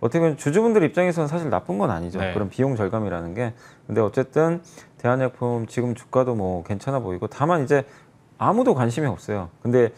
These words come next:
Speaker 1: 일단 이, 이 부사장님이란 분이 팔월 이일 날 삼만 이천 원 정도의 매수가 들어왔기
Speaker 2: 음.
Speaker 1: 때문에 한번 저가 매수 한번 해볼 수 있는 위치는 아닌가라고 좀 생각을 하고 있습니다.
Speaker 2: 예, 이렇게 해서 내부자들에게 무슨 일이 네 개 종목 이렇게 살펴봤고요. 이어서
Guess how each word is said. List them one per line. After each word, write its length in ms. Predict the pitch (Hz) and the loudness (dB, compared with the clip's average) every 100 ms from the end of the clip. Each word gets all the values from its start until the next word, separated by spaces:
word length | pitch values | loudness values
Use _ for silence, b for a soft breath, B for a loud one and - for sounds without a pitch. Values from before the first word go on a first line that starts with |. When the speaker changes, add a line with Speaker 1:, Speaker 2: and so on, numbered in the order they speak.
| B B | B B
Speaker 1:
일단 460 | 123 135 160 151 147 113 | 0 4 4 2 -4 -4
이, 320 | 107 107 101 | -2 -2 -2
이 300 | 123 147 170 170 | -2 0 0 0
부사장님이란 760 | 127 123 147 147 131 120 113 104 | -2 0 2 2 2 2 0 -2
분이 440 | 104 113 147 165 - b - | -2 0 -2 -4 -10 b -8
팔월 280 | - 185 185 | 0 4 4
이일 220 | 127 120 | 4 2
날 140 | 117 104 | 2 0
삼만 380 | - 190 190 113 | -2 0 0 0
이천 260 | 95 - | -4 -4
원 140 | 127 113 | -2 -2
정도의 360 | 98 90 90 | -4 -4 -6
매수가 380 | 82 90 - 101 | -4 -4 -4 -4
들어왔기 440 | - 113 104 - | 0 0 0 -4
Speaker 2:
음. 60 | 95 | -8
Speaker 1:
때문에 280 | 92 87 104 | -6 -6 -6
한번 320 | 98 95 107 - B B B | -6 -4 -6 -8 B B B
저가 300 | - 117 139 | -10 -4 0
매수 260 | 131 120 113 | 0 -2 -4
한번 220 | 107 101 | -4 -4
해볼 220 | 120 147 | -4 -4
수 160 | 139 - | -4 -6
있는 180 | 104 101 | -8 -6
위치는 380 | 87 - 123 117 | -10 -10 -8 -6
아닌가라고 840 | 87 87 87 110 - _ - 90 | -6 -6 -6 -6 -10 _ -10 -10
좀 160 | 90 95 | -10 -8
생각을 320 | 120 117 101 | -6 -6 -6
하고 160 | 110 | -6
있습니다. 380 | 101 - - 95 _ - 110 | -10 -14 -18 -18 _ -8 0
Speaker 2:
예, 280 | 120 104 - | 2 2 -2
이렇게 260 | 110 139 143 | -2 2 2
해서 260 | - 139 | 6 4
내부자들에게 720 | 110 117 135 143 127 120 117 | 4 0 0 0 0 0 -4
무슨 340 | 107 110 123 107 | -4 -8 -6 -6
일이 480 | 101 139 139 110 90 | 0 0 0 -2 -8
네 200 | 104 113 | -2 2
개 180 | 135 127 | 2 2
종목 460 | 131 123 127 139 | 0 -4 -4 -4
이렇게 260 | 120 110 127 | -6 -6 -6
살펴봤고요. 720 | 120 127 143 110 90 - 170 | -2 0 2 2 0 0 0
이어서 500 | 131 131 147 165 131 | 4 4 6 4 4